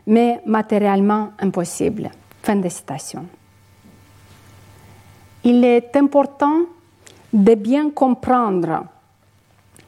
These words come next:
que la méthode d'unification proposée par Schuman répond de façon efficace et de la manière la plus simple qui soit à l'objection de Leibniz,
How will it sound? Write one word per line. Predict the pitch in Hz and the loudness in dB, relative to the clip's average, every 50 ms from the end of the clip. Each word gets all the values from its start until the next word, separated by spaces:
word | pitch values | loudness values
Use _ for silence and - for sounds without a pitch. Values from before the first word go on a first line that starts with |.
| _ - | _ -2
que | - 226 | 0 2
la | 226 226 226 | 2 2 2
méthode | 226 233 226 226 - - 320 349 349 247 220 214 196 180 185 | 0 -2 -4 -4 -2 2 2 2 2 2 0 -2 -4 -2 0
d'unification | 220 247 247 240 240 240 - - 240 233 - - 294 285 262 | 0 2 2 2 0 -2 -2 -2 -2 -2 0 0 0 0 0
proposée | - - 208 - 226 220 220 247 226 | 0 -2 -2 0 0 0 2 0 0
par | 233 202 202 | 0 -2 -4
Schuman | - - - 214 202 214 226 247 277 294 311 - - - - - - - - | -4 -6 -4 -2 0 2 2 4 2 2 0 -2 -10 -20 -20 -20 -20 -18 -4
répond | - 226 247 240 247 - 285 285 302 302 | 2 4 4 4 2 -2 -2 0 0 0
de | 277 233 254 | 0 0 0
façon | 240 - 262 233 - - - 285 277 269 262 - - | 0 0 -2 -2 -2 -2 -2 0 0 0 -4 -4 -6
efficace | 269 - - 277 - - - 233 226 233 240 - - - 285 294 311 311 - - - - - _ _ | -6 -2 -2 -4 -4 -2 -2 0 0 0 -4 -6 -2 -2 0 0 0 -6 -10 -20 -20 -20 -20 _ _
et | - 247 262 262 254 240 233 - - | 0 4 4 6 6 4 4 0 -2
de | 214 196 240 240 | -2 0 2 2
la | 240 233 | 2 2
manière | 247 247 247 247 262 269 285 277 269 247 | 2 2 2 4 4 6 6 4 4 4
la | 247 233 | 2 0
plus | 233 - - 339 330 | 0 0 -2 -2 -2
simple | - - 269 247 240 247 247 240 226 | -2 0 0 0 2 0 -4 -6 -10
qui | 220 - 208 | -8 -8 -10
soit | - - - 208 196 202 214 240 285 285 - - _ _ _ _ - - - - - - - - - _ _ _ - | -10 -8 -4 -2 0 0 0 -2 -4 -8 -12 -20 _ _ _ _ -20 -20 -20 -20 -20 -20 -20 -20 -20 _ _ _ -4
à | - 240 | -2 2
l'objection | 262 269 262 233 226 262 285 277 - - - - 311 302 302 320 349 359 - _ _ _ _ _ _ - | 4 4 4 4 4 -4 -4 -4 -6 -14 -6 -2 -2 -2 0 -2 -4 -4 -8 _ _ _ _ _ _ -10
de | 226 208 208 247 | -8 0 2 2
Leibniz, | 240 233 220 220 233 240 254 240 262 262 285 302 311 311 - - - - - | 2 4 2 2 0 0 -2 -2 -2 -2 -2 -2 -4 -4 -8 -12 -12 -12 -16